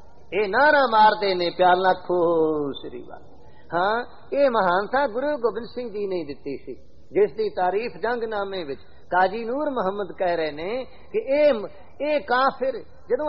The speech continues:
ਆਪਣੇ ਹੱਥ ਵਿੱਚ ਕਿਰਪਾਨ ਪਕੜਦੇ ਨੇ, ਉਠਾਉਂਦੇ ਨੇ, ਤਾਂ ਹਿੰਦ ਤੋਂ ਲੈ ਕੇ ਸਿੰਧ ਤੱਕ ਸਾਰੇ ਦੇਸ਼ ਨੂੰ ਫਤਿਹ ਕਰਨ ਲਈ ਇਹ ਨਾਅਰਾ ਮਾਰਦੇ ਨੇ,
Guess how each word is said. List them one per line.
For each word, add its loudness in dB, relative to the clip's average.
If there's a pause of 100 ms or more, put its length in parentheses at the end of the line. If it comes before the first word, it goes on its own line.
ਆਪਣੇ -4
ਹੱਥ -2
ਵਿੱਚ -6
ਕਿਰਪਾਨ 0
ਪਕੜਦੇ -2
ਨੇ, -4
ਉਠਾਉਂਦੇ -6
ਨੇ, -4
ਤਾਂ -8
ਹਿੰਦ -4
ਤੋਂ 0
ਲੈ 0
ਕੇ -2
ਸਿੰਧ -6
ਤੱਕ -4 (360)
ਸਾਰੇ 2
ਦੇਸ਼ -2
ਨੂੰ -2
ਫਤਿਹ 0
ਕਰਨ -4
ਲਈ -2 (300)
ਇਹ 0
ਨਾਅਰਾ 6
ਮਾਰਦੇ 0
ਨੇ, -10